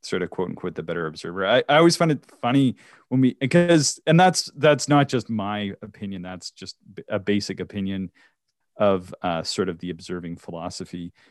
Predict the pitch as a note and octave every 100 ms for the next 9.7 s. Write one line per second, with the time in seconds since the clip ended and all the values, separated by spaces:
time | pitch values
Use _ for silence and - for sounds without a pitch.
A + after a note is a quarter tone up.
0 | _ - E2 - F2 - F2 F2 F2+ F2
1 | E2 - - F2 E2+ E2+ E2+ - _ _
2 | _ _ - G2+ F#2+ F#2+ F#2 F#2 F2+ E2+
3 | F2 - - G2+ G#2+ F#2+ F#2+ - F#2 F2
4 | F2+ F2 G#2 F#2 E2+ F2+ F2+ - F2+ -
5 | F#2+ F2+ E2 - E2+ E2+ - - F2+ F2
6 | E2+ - F2 - F#2 F#2 - G2 F#2+ D3+
7 | F3 C#3 A#2 G#2+ - - _ - D3 D3+
8 | - C#3+ C#3+ C3 A#2+ B2 A2 G2 D#3+ F3+
9 | B2 G2 F#2+ F#2+ F#2 F#2+ G#2